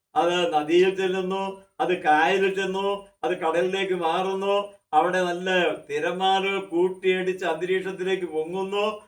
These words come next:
ദൈവത്തിന്റെ എഞ്ചിനീയറിംഗ് സംവിധാനം ഉപയോഗിച്ച് അതിനെ മേഘമായി മാറ്റുന്നു. കാറ്റ് അതിനെ നമ്മുടെ,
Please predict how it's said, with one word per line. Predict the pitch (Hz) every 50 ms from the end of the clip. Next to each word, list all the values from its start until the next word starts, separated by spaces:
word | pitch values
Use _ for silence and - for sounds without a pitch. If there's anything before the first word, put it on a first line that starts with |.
| _ _ _ _ -
ദൈവത്തിന്റെ | 147 165 180 190 196 196 190 190 190 185 196
എഞ്ചിനീയറിംഗ് | 185 175 170 180 180 196 202 196 202 196 190 190 190 190 180
സംവിധാനം | - 165 156 170 185 190 190 196 196 196 196 190 185 170
ഉപയോഗിച്ച് | 151 170 185 196 202 202 196 190 190 190 - 190 196 202 202 - - _ _ -
അതിനെ | 147 165 180 185 180 175 156
മേഘമായി | 151 147 151 170 190 185 196 196 196 202 196 196 196
മാറ്റുന്നു. | 190 190 190 190 190 185 196 190 190 196 196 202 202 - - _ _ _ - 147
കാറ്റ് | 151 170 180 185 185 190
അതിനെ | 185 185 190 190 190 196 190
നമ്മുടെ, | 185 170 156 156 170 185 185 185 175 147 - - -